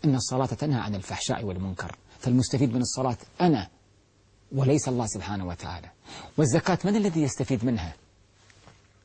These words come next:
أنا وأنت وليس الله سبحانه وتعالى. إذن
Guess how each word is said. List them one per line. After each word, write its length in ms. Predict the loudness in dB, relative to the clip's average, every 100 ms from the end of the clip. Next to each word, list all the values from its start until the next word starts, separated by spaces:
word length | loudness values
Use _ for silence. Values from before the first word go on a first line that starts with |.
| -2 4
أنا 260 | 4 4 -4 -20 -20 -14 0
وأنت 500 | 2 4 4 2 -2 -6 -10 0
وليس 300 | 2 2 2
الله 180 | -2 -2
سبحانه 500 | -4 -4 -4 -4 -4
وتعالى. 480 | -6 -6 -6 -8 -14 _ -20 -20 -6 2
إذن 260 | 2 2